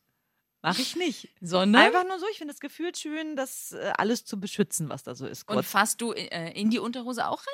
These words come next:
Speaker 2: oder bist du auf der Unterhose? Also zwischen Jeans und Unterhose oder ganz drin?
Speaker 1: Ganz drin.
Speaker 2: Ganz drin.
Speaker 1: Mhm.
Speaker 2: Vorne oder hinten?
Speaker 1: Auf dem Venushügel.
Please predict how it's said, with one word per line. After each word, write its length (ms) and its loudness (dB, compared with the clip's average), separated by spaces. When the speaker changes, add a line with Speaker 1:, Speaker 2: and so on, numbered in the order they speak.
Speaker 2:
oder 120 -6
bist 180 -12
du 100 -8
auf 160 0
der 160 -2
Unterhose? 400 -10
Also 180 2
zwischen 340 -4
Jeans 220 -6
und 120 -14
Unterhose 520 -4
oder 240 -2
ganz 260 -4
drin? 320 -10
Speaker 1:
Ganz 280 6
drin. 400 -4
Speaker 2:
Ganz 240 2
drin. 300 -12
Speaker 1:
Mhm. 80 -2
Speaker 2:
Vorne 260 4
oder 120 4
hinten? 420 0
Speaker 1:
Auf 200 6
dem 200 6
Venushügel. 680 2